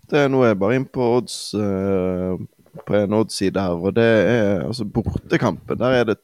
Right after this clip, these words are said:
to trettifem til Glasgow og to femtifem til Brann. Eh, så det er absolutt muligheter. Så det er, Brann hadde jo opp i fire borte mot Europa. Eh, så her er det absolutt muligheter til å ta seg videre.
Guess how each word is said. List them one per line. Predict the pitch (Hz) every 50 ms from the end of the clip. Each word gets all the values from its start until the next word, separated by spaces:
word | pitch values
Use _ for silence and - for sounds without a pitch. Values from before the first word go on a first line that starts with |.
| _ _ -
to | - 151 123
trettifem | - - 104 101 - 113 98 123 113 87 85 -
til | - 104
Glasgow | 101 110 107 110 - - - 73 82 85
og | 78 -
to | - 120 107
femtifem | - 117 104 92 - - 92 104 95 - -
til | 95 95
Brann. | 98 101 92 90 - - - - - - - - - -
Eh, | - 104 113
så | 117 - -
det | - -
er | - 135
absolutt | - - - - - - 98 107 131 _ _ _ _ _ - 147
muligheter. | 127 143 139 135 135 123 - 104 101
Så | 104 110
det | 110 117 117
er, | 113 104 - - - - - 117 - - - - - -
Brann | - - - - 123 117 104 95
hadde | 90 95 135 143
jo | 131
opp | - 123
i | 120
fire | - - - - 110 107 107 120 139 147 117 95 80
borte | - 92 - - -
mot | 151 156 120 - - 85
Europa. | 92 101 113 107 - - 90 90 - - - - - - - - _ _
Eh, | - 101 110 117 117 101 92 98 101 98 -
så | - - 110 113 107 104 101 101 98 98 98
her | 110 107 98 95
er | 87
det | 85 85
absolutt | - _ _ - - - - 135 95 - -
muligheter | - 98 98 101 101 - - 90 101 - - - -
til | - 98 92
å | 87
ta | - 95 101
seg | - - 90 92
videre. | 87 85 92